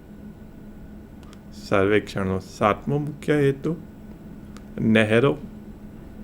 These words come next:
પાણી પુરવઠાની પાઇપલાઇનો, ગંદા પાણીના નિકાલ, ગટરો, ટનલ વગેરેનું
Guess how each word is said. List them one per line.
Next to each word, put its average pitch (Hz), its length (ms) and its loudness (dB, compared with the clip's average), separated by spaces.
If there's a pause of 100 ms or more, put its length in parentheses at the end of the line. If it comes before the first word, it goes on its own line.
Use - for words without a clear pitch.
(160)
પાણી 110 400 8 (760)
પુરવઠાની 110 760 6
પાઇપલાઇનો, 131 840 4 (1040)
ગંદા 113 460 8
પાણીના 104 500 2
નિકાલ, 127 540 2 (880)
ગટરો, 120 680 4 (1200)
ટનલ 110 320 8 (600)
વગેરેનું 131 760 8